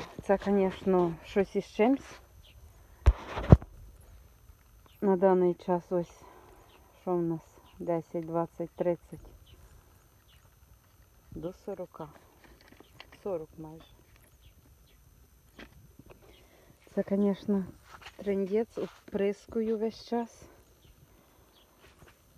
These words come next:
У мене тут аж грибниця позаводилась, якісь гриби почали рости.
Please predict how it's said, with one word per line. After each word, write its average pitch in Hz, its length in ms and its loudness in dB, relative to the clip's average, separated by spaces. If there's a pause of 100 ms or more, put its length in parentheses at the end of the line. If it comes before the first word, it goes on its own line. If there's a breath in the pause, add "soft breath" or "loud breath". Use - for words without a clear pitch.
(840 loud breath)
У 202 40 -2
мене 208 200 6
тут 233 240 0
аж 214 160 2 (340 loud breath)
грибниця 220 560 6
позаводилась, 202 600 4
якісь 180 300 -2
гриби 202 280 4
почали 196 400 2
рости. 190 420 0